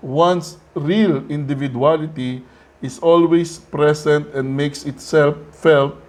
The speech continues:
indirectly, if not directly. Although the ego consciousness is at first identical with the persona that comprise role in which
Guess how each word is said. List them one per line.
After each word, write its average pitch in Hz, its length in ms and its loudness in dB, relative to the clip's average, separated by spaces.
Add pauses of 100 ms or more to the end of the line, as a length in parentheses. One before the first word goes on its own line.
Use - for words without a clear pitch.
(100)
indirectly, 131 1000 -2 (400)
if 147 240 -4
not 135 560 0
directly. 110 680 0 (960)
Although 156 680 0 (280)
the 123 240 -4
ego 202 280 2
consciousness 165 1000 -4
is 151 460 -2
at 143 160 0
first 165 460 2 (120)
identical 143 720 0
with 127 160 -8
the 131 120 -2
persona 123 840 -2 (680)
that 165 420 2
comprise 151 760 0
role 147 580 -2
in 139 260 -6
which 196 380 -6